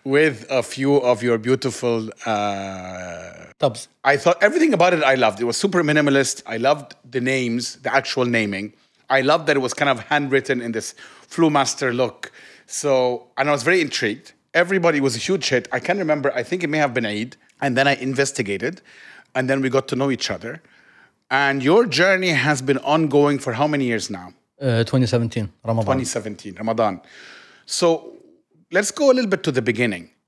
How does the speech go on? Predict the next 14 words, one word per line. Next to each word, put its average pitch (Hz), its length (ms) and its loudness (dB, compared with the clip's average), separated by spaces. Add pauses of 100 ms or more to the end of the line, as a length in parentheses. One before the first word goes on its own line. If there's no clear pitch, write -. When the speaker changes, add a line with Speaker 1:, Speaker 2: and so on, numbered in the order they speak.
(160)
Speaker 1:
Um, 120 560 0 (300)
first - 400 -2
of 156 100 0
all, 151 140 4
as 123 140 0
by 123 180 2
way 156 120 4
of 143 80 0
introduction, 123 680 -4 (520)
what 170 280 0
brought 156 360 0
you 143 100 -2
to 127 480 -4 (280)
food 127 640 0